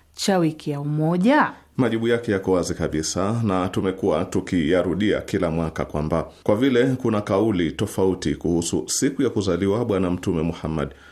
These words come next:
Speaker 2: sallallahu alayhi wa alihi wasallam, huku tarehe maarufu zaidi kwa upande wa Waislamu wa Kisuni ikiwa ni mwezi kumi na mbili mfungo sita, na kwa upande wa Waislamu wa Kishia tarehe maarufu zaidi ya kuzaliwa Mtume ni mwezi kumi na saba mfungo sita,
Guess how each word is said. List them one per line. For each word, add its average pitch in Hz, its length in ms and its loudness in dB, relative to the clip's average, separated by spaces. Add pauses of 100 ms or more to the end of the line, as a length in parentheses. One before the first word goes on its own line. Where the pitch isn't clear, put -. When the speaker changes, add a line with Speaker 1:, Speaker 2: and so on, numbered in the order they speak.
(180)
Speaker 2:
sallallahu 92 680 0
alayhi 95 220 0
wa 90 140 2
alihi 85 260 -2
wasallam, 67 640 -4 (120)
huku 95 220 -2
tarehe 95 320 0
maarufu 87 400 -2
zaidi 110 380 0
kwa 113 180 0
upande 101 300 -2
wa 98 120 2
Waislamu 85 400 -2
wa 73 60 -4
Kisuni 90 580 -2
ikiwa 85 280 -2
ni 78 180 -4
mwezi 85 380 -2
kumi 76 200 -4
na 71 80 -2
mbili 76 220 -2
mfungo - 400 -6
sita, 104 380 -4 (440)
na 92 100 0
kwa 90 140 2
upande 95 360 0
wa 104 140 2
Waislamu 87 440 0
wa 78 60 -2
Kishia 82 520 -2 (400)
tarehe 90 280 0
maarufu 82 400 -2
zaidi 82 560 0
ya 80 80 0
kuzaliwa 82 500 -2
Mtume 98 380 -2 (360)
ni 98 240 2
mwezi 92 260 -2
kumi 90 200 -2
na 82 80 -2
saba 82 300 -2
mfungo 67 340 -6
sita, 123 500 -2